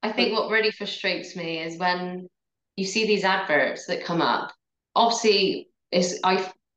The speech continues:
Speaker 1: it freaks me out anyway how your phone knows what you've been thinking or even speaking about, because the <laughs> advert comes up and you're like, "What?" But, um, it's the ones where it's like,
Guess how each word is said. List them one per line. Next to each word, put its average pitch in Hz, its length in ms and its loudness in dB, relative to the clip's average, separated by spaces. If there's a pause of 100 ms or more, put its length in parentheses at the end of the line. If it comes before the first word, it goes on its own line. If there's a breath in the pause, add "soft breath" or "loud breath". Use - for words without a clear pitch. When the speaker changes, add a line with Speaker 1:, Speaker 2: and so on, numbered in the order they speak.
(160)
Speaker 1:
it - 200 2
freaks 226 280 2
me 190 100 4
out 185 200 4
anyway 170 360 2
how 165 300 -2 (100)
your 170 140 -6
phone 175 320 0
knows 170 320 -2
what 170 220 -4
you've 175 180 -8
been 170 160 -6
thinking 170 480 -2
or 160 140 0
even 165 240 -2
speaking 165 380 -6
about, 151 300 -2
because 175 340 0
the - 160 0
<laughs> - 0 -
advert 262 520 4
comes 302 280 0
up 269 160 2
and 254 100 -2
you're 214 80 0
like, 196 220 0 (120)
"What?" 320 480 -2 (580 loud breath)
But, 214 200 4
um, 190 500 2 (520)
it's 247 180 0
the 269 80 -8
ones 269 200 -2
where 247 100 2
it's 240 120 -4
like, 220 380 2